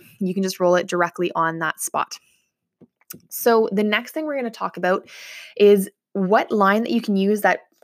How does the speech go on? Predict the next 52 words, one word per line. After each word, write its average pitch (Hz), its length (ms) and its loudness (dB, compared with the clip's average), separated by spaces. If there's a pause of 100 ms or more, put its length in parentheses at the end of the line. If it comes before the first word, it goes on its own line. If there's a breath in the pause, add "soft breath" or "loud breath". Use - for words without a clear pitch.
(120)
has 202 200 2
it 214 120 0
done 190 220 2
for 170 220 2
you. 165 240 -2 (200)
So 220 340 6
there 262 200 4
are 339 60 6
people 190 320 2
out 175 140 2
there 170 240 4
who 190 200 -6
are 175 140 4
D 180 160 0
I 175 140 4
Y 151 200 0
ers, 185 320 -4
and 180 280 -2
there 240 120 4
are 302 60 4
people 240 260 4
out 226 140 2
there 214 280 4
who 226 380 0
are 202 120 0
like, 185 240 0 (100)
"Just 254 240 -8 (160)
do 277 180 2
it 349 140 -4
for 202 260 2
me." 202 440 -2
It's 175 160 -6
called 214 240 0
the 196 80 0
D 190 180 0
I 185 160 2
F, 165 320 -4 (560 loud breath)
D 214 80 4
I 214 120 6
F 208 140 2
M, 156 240 -2
D 208 100 0
I, 208 220 0 (460)
yes, - 280 -6
D 240 140 2
I 247 140 4
F 226 180 2
M, 151 240 0 (280 soft breath)
do 220 140 4
it 254 80 0
for 185 180 0
me. 185 200 -12